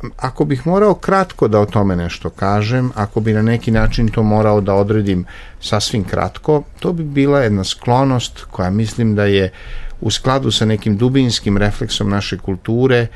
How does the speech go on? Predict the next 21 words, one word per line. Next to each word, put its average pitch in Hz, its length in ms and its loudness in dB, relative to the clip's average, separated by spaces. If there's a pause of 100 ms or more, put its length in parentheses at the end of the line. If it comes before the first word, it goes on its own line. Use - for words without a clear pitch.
(320)
a 104 120 -2
to 110 220 -2
je 107 160 0
odnos 101 680 0 (140)
prema 95 280 -2
pojedincu. 98 800 -6 (1120)
Ako 143 240 -2
gledamo 175 440 4
ljude, 143 520 2 (380)
mi 147 100 0
ćemo 131 260 0
videti 160 360 0
da 123 80 2
se 131 160 0
oni 147 180 2
opredeljuju 120 800 2
često 120 680 0
na 107 180 2
dva 110 380 2 (260)
različita 92 680 -4
načina. - 480 -10